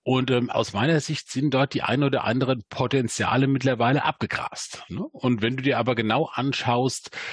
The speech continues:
was macht das Büro dazu, das Office, die Verwaltung, die Administration, egal mal, wie man es umschreibt, wie man es nennt, da sind aus meiner Sicht noch so viele Potenziale einfach rauszufinden und rauszufiltern.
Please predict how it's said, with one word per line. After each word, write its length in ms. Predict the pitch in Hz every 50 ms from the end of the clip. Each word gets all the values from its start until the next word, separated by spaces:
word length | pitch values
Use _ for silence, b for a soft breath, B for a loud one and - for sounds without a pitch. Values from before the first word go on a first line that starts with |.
| B B B
was 300 | - 107 117 - - 117
macht 260 | 117 - 95 - -
das 140 | 131 - -
Büro 500 | - - 117 117 104 87 127 190 214 220
dazu, 640 | 156 131 - - - - - 120 110 104 101 98 -
das 280 | - - - - - -
Office, 600 | 135 127 - - 160 143 123 - - - - -
die 120 | 123 120
Verwaltung, 720 | - - 113 104 - 107 147 170 180 160 175 170 151 147 120
die 100 | 110 -
Administration, 1080 | 113 110 - - 147 147 131 - - - 135 120 - - - 127 135 151 170 165 117
egal 300 | 110 120 - 113 120 143
mal, 280 | 151 143 135 131 120 117
wie 160 | 110 120 123
man 220 | 127 127 127 117
es 240 | 131 127 - - - B B B B B B B
umschreibt, 560 | B 120 113 101 - - - 113 - 139 -
wie 80 | 127 120
man 140 | 127 127 120
es 180 | 113 - -
nennt, 400 | 90 95 107 135 175 180 - - - B B B B B B B
da 140 | - 104 107
sind 180 | - 151 143 -
aus 240 | - 131 120 - 98
meiner 320 | 101 104 131 143 139 135
Sicht 280 | 127 143 135 - - 147
noch 120 | 123 110
so 500 | - - - - 135 160 180 196 202 196 165
viele 460 | - - - - 160 170 165 160 143
Potenziale 840 | - - 135 123 147 143 131 123 - - - 127 127 139 147 131 -
einfach 380 | 123 123 - 143 127 - -
rauszufinden 960 | - - 143 160 - - - - - - - - - 82 - _ - 95 82
und 300 | 76 - - 95 107 104
rauszufiltern. 1000 | 107 90 80 90 120 123 - - - - - - - 127 131 123 110 90 80 76